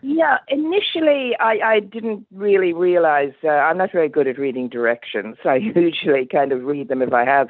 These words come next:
to. And, uh, um, I, I just kind of, uh, you know, generally gave you the, the ones that I was interested in.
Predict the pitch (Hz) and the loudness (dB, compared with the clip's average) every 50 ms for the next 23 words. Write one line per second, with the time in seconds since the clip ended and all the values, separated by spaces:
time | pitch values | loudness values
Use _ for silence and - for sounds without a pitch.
0 | - _ - 113 95 92 85 _ _ - - - - - - - _ - 147 143 | -4 _ -4 -2 -2 -2 -4 _ _ -20 -20 -20 -20 -20 -20 -16 _ 0 2 2
1 | 139 143 139 135 135 135 131 127 147 143 139 139 135 131 - _ _ _ - - | 4 4 2 2 0 -4 -4 -2 0 2 2 2 2 0 -2 _ _ _ -20 -20
2 | _ _ _ - 151 151 143 143 135 113 - - - 160 160 160 - - 160 160 | _ _ _ -2 0 2 2 2 2 0 -4 -4 0 0 0 0 0 0 2 2
3 | 156 147 - - - 156 147 - _ _ - 165 156 143 135 131 123 117 - - | 2 0 -2 -2 -4 -4 -4 -4 _ _ -4 -4 -4 -2 -4 -6 -8 -10 -12 -6
4 | - 131 131 123 120 113 120 - _ - _ _ _ _ _ _ _ _ _ _ | -4 0 0 0 0 -2 -4 -10 _ -20 _ _ _ _ _ _ _ _ _ _
5 | _ - 127 143 135 123 120 120 - 139 135 131 131 127 120 - 135 131 135 131 | _ -10 -6 -4 -2 -2 -2 2 2 2 2 2 0 -2 0 2 2 2 2 2
6 | 127 131 131 127 120 120 98 _ - 120 92 101 120 127 123 127 131 127 123 - | 0 -2 -2 -2 -2 -2 -8 _ -10 -8 -8 -8 -8 -8 -6 -4 -2 -4 -4 -4
7 | 127 123 117 120 120 - 156 147 147 - 156 - - 139 131 135 113 | -4 -4 -2 -2 -2 -2 -2 -2 -2 -6 -12 -12 -8 -2 0 0 0